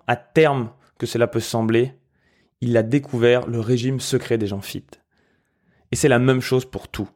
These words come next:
dans la vie. Seulement dans la boue des choses difficiles, compliquées, inconfortables, chiantes et fatigantes peut-on trouver les véritables joyaux.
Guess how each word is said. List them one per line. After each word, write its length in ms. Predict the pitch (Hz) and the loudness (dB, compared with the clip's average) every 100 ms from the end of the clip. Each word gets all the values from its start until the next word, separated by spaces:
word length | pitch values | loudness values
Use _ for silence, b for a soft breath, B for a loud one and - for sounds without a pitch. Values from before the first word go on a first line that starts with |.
| - | -10
dans 100 | 104 | -8
la 100 | 98 | -8
vie. 140 | 107 _ _ b b b b | -10 _ _ b b b b
Seulement 400 | - 165 170 180 | 0 2 4 4
dans 120 | 143 | 4
la 120 | 123 | 2
boue 300 | 107 104 113 - _ _ _ | 2 -4 -6 -8 _ _ _
des 80 | 98 | -6
choses 280 | - 143 127 | 0 2 2
difficiles, 500 | 120 - 110 107 101 | 0 -2 -2 -2 -4
compliquées, 500 | - 123 123 104 - | -2 -2 -2 -2 0
inconfortables, 680 | - - 131 110 - 107 - | 0 0 0 -2 0 -2 0
chiantes 360 | - 143 135 | 0 2 2
et 40 | 123 | 0
fatigantes 540 | 127 - 113 113 - | 0 0 0 0 0
peut-on 220 | 107 117 | -2 -2
trouver 220 | - 120 | 0 2
les 100 | 117 | 2
véritables 500 | 107 110 104 110 107 | 2 2 0 -2 -2
joyaux. 440 | 101 101 101 101 | -2 -2 -4 -6